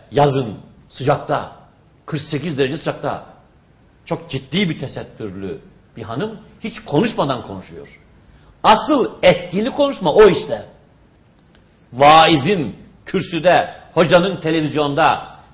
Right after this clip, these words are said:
tesettür Allah'ın emridir anlatmasından bir cihette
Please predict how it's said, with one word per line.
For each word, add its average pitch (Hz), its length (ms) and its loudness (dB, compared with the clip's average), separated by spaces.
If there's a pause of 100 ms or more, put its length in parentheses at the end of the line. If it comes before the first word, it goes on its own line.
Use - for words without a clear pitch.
tesettür 156 600 0
Allah'ın 156 580 2
emridir 143 680 -2 (280)
anlatmasından 185 920 0 (200)
bir 196 340 -2
cihette 127 540 -2